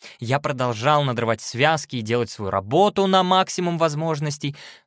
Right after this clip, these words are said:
но в глубине души Зеницу меня раздражал. Пока я не начал получать фидбэк от зрителей. И вот тут,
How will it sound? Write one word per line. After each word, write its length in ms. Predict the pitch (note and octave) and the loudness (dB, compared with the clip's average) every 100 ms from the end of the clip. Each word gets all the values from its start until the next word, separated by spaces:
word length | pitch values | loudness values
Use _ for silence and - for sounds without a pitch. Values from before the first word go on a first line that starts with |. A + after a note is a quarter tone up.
| _ | _
но 180 | A2 A#2+ | -4 -4
в 60 | A#2 | -4
глубине 500 | A2+ G#2+ A2 B2 A2+ | -6 -4 -4 -4 -6
души 520 | G2+ - G3+ F#3 - _ _ _ _ - | -6 -6 -4 -4 -6 _ _ _ _ -16
Зеницу 600 | G2 A#2 A2+ A2 C3 - | -6 -2 -2 -2 -6 -6
меня 300 | G2 G#2 A2+ | -6 -4 -4
раздражал. 1120 | G2 A2+ A2 G2+ G2+ A2 A2 F2+ G2 D#2 - _ _ _ _ _ _ _ _ _ _ | -2 -2 -2 -4 -2 0 0 -2 -6 -6 -10 _ _ _ _ _ _ _ _ _ _
Пока 680 | - A2 _ G2 E2+ F2 F#3+ _ _ _ _ _ _ - | -4 -4 _ -8 -6 -8 -10 _ _ _ _ _ _ -14
я 420 | F#2 F2+ F2 F2 | -12 -8 -8 -6
не 160 | A2 F#3 | -6 -6
начал 480 | C#3+ G2 - G3+ | -4 -4 -6 -12
получать 500 | G#3+ G#3 G#3 - A#3+ | -8 -8 -8 -8 -8
фидбэк 640 | - C4+ B3+ F#4 G#4 - - _ _ _ - | -8 -12 -8 -6 -6 -8 -18 _ _ _ -6
от 160 | A#3+ G3+ | -4 -4
зрителей. 560 | A#2+ E2+ - - - _ _ _ _ _ - | -6 -8 -16 -20 -20 _ _ _ _ _ -2
И 80 | |
вот 140 | G3 G#3+ - | -2 -2 0
тут, 280 | B3 - | -2 -2